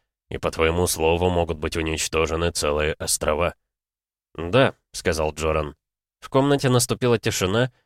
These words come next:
которую нарушал лишь стук пальцев Карада по столу. "Но без Ветрогона с Дитя Приливов я ничего не могу сделать". "Почему я должен тебе верить?" —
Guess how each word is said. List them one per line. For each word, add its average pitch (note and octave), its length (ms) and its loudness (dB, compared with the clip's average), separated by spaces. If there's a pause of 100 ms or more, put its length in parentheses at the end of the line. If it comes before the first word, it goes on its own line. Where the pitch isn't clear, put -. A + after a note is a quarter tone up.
(160)
которую C3 400 4
нарушал A2 480 4
лишь F#2+ 240 2
стук - 240 -4
пальцев F#2 480 0
Карада E2 380 0
по F2 100 -6
столу. D#2 460 0 (560)
"Но G#2+ 180 2
без B2 160 2
Ветрогона C3+ 500 6
с A#2+ 80 0
Дитя B2+ 260 4
Приливов B2+ 460 4
я A#2+ 180 2
ничего A#2+ 400 2
не B2 80 2
могу A2+ 300 2
сделать". C#2+ 500 -2 (800)
"Почему G2 460 2
я G2 80 2
должен G#2 400 2
тебе G2 240 -2
верить?" — F#2 540 -4